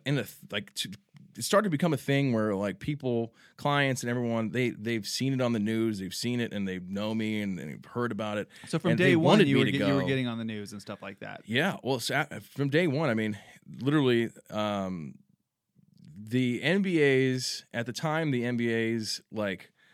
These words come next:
Speaker 1: uh, tagline or catchphrase,
Speaker 2: Yeah.
Speaker 1: marketing phrase was,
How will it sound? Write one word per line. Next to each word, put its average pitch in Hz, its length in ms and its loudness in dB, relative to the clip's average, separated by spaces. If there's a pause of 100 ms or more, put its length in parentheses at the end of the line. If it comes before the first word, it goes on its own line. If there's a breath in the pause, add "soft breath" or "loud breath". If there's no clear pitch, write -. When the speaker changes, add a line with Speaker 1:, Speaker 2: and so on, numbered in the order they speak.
(540 soft breath)
Speaker 1:
uh, 92 720 -12
tagline 117 1080 -4 (160)
or - 60 -14 (120)
catchphrase, 113 920 -2
Speaker 2:
Yeah. 143 140 0
Speaker 1:
marketing 120 540 2
phrase 113 580 0
was, 107 260 -4